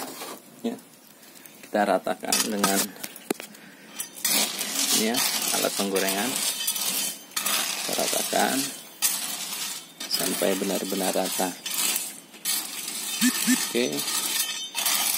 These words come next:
Sambil kita, sambil kita aduk terus ya, supaya matangnya merata. Nah, usahakan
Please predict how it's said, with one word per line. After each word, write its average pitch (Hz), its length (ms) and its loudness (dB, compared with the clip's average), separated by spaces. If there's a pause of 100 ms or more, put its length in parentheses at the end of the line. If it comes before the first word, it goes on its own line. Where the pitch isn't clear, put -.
(120)
Sambil - 240 2
kita, - 320 0
sambil 98 560 2
kita - 180 2 (140)
aduk 98 240 -2
terus 117 400 6
ya, 123 80 4 (1200)
supaya 101 420 0 (1500)
matangnya - 480 2
merata. 98 480 4
Nah, 90 160 2 (800)
usahakan 147 640 4